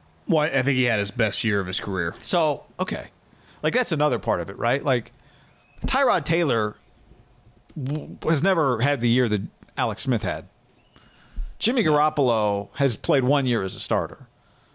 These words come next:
Speaker 2: So, you know, Patrick Mahomes wasn't kept on the bench by a middle-of-the-road performer that year.
Speaker 1: No, but, but I think we both agree Alex is a better player than Jimmy.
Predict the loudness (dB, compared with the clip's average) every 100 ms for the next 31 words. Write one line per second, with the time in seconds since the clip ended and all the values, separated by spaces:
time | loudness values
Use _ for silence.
0 | _ 0 2 4 2 -2 -10 _ _ _
1 | _ _ _ _ _ _ -2 0 0 0
2 | 0 0 0 2 2 2 2 2 0 -2
3 | -2 0 -2 0 0 0 -2 -6 -10 _
4 | _ _ -4 0 2 2 2 2 2 2
5 | 2 2 2 -2 -2 0 0 -2 -8 -10
6 | -16 -18 _ _ _ _ _ -2 0 -2
7 | -8 -6 -4 -2 0 2 2 2 2 2
8 | 4 2 2 2 2 2 0 0 0 -2
9 | -4 -2 -2 -2 0 0 0 0 0 2
10 | 0 0 -2 2 4 4 0